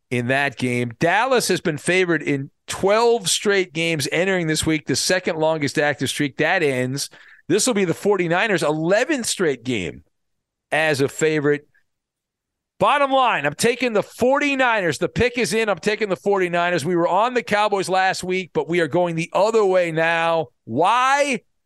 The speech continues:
You're only as good as your next opponent, and the forty-niners are a wagon.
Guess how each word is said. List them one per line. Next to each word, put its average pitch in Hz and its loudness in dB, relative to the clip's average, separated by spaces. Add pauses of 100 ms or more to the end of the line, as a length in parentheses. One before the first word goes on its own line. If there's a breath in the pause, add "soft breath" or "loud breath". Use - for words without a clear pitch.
(340)
You're 180 0
only 285 2
as 262 0
good 247 0
as 240 -2
your 208 0
next 214 -4
opponent, 180 -2
and 165 -2
the 160 0
forty-niners 202 0
are 160 0
a 143 -2
wagon. 208 0